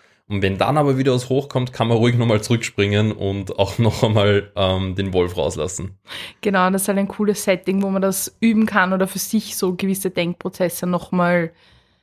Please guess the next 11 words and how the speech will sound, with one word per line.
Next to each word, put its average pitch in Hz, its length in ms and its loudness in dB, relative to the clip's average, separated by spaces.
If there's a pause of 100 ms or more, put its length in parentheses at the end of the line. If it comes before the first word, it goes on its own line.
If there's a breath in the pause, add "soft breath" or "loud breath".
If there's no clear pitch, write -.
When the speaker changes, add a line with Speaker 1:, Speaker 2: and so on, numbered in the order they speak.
(200 soft breath)
Speaker 2:
machen 170 380 0
kann. 170 480 0 (680 loud breath)
Ich - 160 -10
glaube 185 280 4
aber, 196 260 4
für 196 160 0
mich 214 280 2
die 208 100 -4
Kernmessage 175 880 0
auch 170 160 -4
war 165 460 0